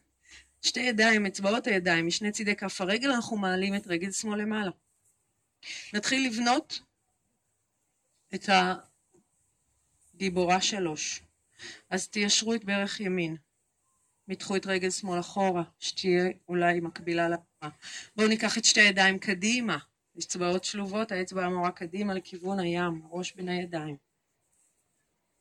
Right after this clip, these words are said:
קשה מדי, תעשו את הציפור, ידיים הצידה, זה גם אופציה.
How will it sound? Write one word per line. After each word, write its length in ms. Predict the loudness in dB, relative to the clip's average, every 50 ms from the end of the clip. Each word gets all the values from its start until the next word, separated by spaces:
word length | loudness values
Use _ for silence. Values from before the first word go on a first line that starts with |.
| _ _ _ _ _ _ _ _ _ _ _
קשה 340 | _ -2 -2 0 0 0 0
מדי, 280 | 0 0 0 0 0 -2 -2
תעשו 240 | -6 -6 -6 -6
את 80 | -4 -6
הציפור, 520 | -6 -6 -8 -12 -10 -8 -6 -6 -4 -4
ידיים 320 | -4 -4 -2 -2 -2 -2 -4
הצידה, 380 | -4 -6 -6 -6 -4 -4 -4
זה 100 | -6 -6 -8 -8
גם 200 | -8 -6 -4 -4
אופציה. 380 | -6 -6 -8 _ -14 -16 -16